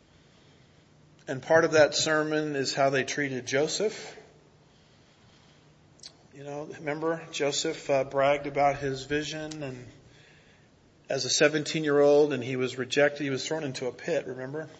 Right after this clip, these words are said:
by his own brothers. But later on in the book, with, uh, famine, uh, and Israel had to come to Egypt to find grain in the midst of famine, um, the nation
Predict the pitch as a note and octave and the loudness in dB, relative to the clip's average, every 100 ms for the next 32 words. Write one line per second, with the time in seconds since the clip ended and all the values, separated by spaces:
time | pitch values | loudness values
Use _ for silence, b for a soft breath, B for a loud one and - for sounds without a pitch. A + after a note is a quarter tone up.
0 | B B B B B B _ - B2 C3 | B B B B B B _ -6 -6 -4
1 | B2 C#3 C3 C3+ C#3+ D#3 D#3 B2+ - - | -4 -4 4 6 8 6 2 -2 0 0
2 | B B B B _ _ - C#3+ C3+ D3+ | B B B B _ _ -4 0 4 6
3 | D3 D3 D3 C#3 C3 C3 F3 F3 F3 - | 6 4 4 2 -2 4 8 8 6 -2
4 | - - - - - G3+ C#3+ B2+ - B2+ | -12 -14 -20 -20 -12 0 2 2 0 2
5 | B2 A2+ A2 D3 D3+ D3+ D#3 D#3 C#3+ B | 4 2 -2 -2 -2 0 -2 -4 -10 B
6 | B B B B B B - - C3+ - | B B B B B B -20 -8 -4 -4
7 | - - C3+ B2+ D3+ D3+ C#3+ D#3 C#3+ C#3+ | -6 -4 -4 0 0 0 4 4 4 4
8 | C#3 C3 - C#3 C3+ - D3+ - C#3+ C#3+ | 2 0 -2 -2 -2 -4 -4 -2 -2 -2
9 | - B2 C#3 C3+ B2+ C3 C3+ C#3 C#3+ B2+ | -8 -6 -2 -2 -4 -6 -4 -2 -4 -6
10 | B2+ B2+ C3 - - A#2 - C#3 C#3 C#3 | -6 -6 -6 -6 -8 -12 -8 -6 -4 -4
11 | C3+ C#3 C3+ - B B B B B B | -4 -6 -10 -14 B B B B B B
12 | - B2 A#2+ A#2+ A#2+ A#2+ B2 - - - | -4 0 0 -2 -6 -10 -14 -18 -16 -16
13 | G#3 C#3+ C3 F#3+ C#3+ C#3 C3+ - C3 C3+ | -10 -2 -2 0 0 0 0 -2 -2 -6